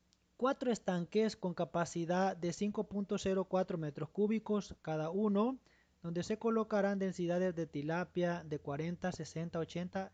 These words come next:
y cien tilapias por metro cúbico y ocho tubos de P V C de cuatro pulgadas de diámetro y tres metros de largo para cada estanque,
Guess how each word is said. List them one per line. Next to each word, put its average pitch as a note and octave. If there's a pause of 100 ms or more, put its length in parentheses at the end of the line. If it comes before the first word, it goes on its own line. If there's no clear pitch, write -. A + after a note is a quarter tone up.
y B3+
cien E3+
tilapias E3
por D3+
metro D3
cúbico C#4+ (560)
y A#3
ocho A3
tubos G#3+
de F3+
P G3
V F#3+
C G3
de E3+
cuatro F#3
pulgadas F3+
de D#3+
diámetro F3
y D3
tres E3
metros F3
de C#3+
largo E3+
para D3
cada D#3
estanque, D3+